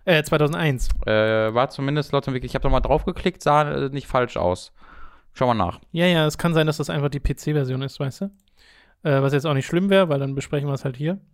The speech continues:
Speaker 1: Oder nee? Nee, kam bei uns tatsächlich auf der PlayStation zwei auch, genau, die P-C-Version kam zweitausendzwei.
Speaker 2: Hm.
Speaker 1: Okay, nee, dann ist, äh, das jetzt offiziell mein Platz neun, der mir noch gefehlt hat. <laughs>
Speaker 2: Ah, so.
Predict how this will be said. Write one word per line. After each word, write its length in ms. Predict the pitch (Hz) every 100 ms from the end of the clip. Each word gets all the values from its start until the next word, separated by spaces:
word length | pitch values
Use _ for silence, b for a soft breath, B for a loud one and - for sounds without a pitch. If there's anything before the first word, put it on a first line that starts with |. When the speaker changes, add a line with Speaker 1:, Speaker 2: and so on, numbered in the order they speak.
| _ _ _ _ _ _ _ _ _ _ _ _ 392
Speaker 1:
Oder 180 | 220 240
nee? 260 | 190 202 - _ _ _ _ -
Nee, 140 | 226
kam 240 | 240 214 202
bei 140 | 185
uns 240 | 196 214
tatsächlich 360 | - - 208 220
auf 80 | 190
der 100 | 196
PlayStation 440 | - 190 180 175
zwei 340 | - 175 170 -
auch, 360 | 160 170 - -
genau, 180 | 160 165
die 120 | 151
P-C-Version 580 | 143 165 151 170 160 151
kam 300 | 143 143 139
zweitausendzwei. 580 | - 139 127 127 147 143
Speaker 2:
Hm. 220 | - 113 -
Speaker 1:
Okay, 260 | 233 226
nee, 140 | 170 160
dann 180 | 147 170
ist, 240 | 190 -
äh, 300 | - 175 165
das 160 | 190 190
jetzt 160 | 196
offiziell 320 | 202 185 190
mein 140 | 180 175
Platz 220 | 175 -
neun, 280 | 190 175 156
der 100 | 156
mir 100 | 151
noch 140 | 147
gefehlt 300 | - - 156
hat. 180 | 185 - 214
<laughs> 180 | 247 -
Speaker 2:
Ah, 560 | 165 160 165 147 131 117
so. 520 | 120 165 180 107 -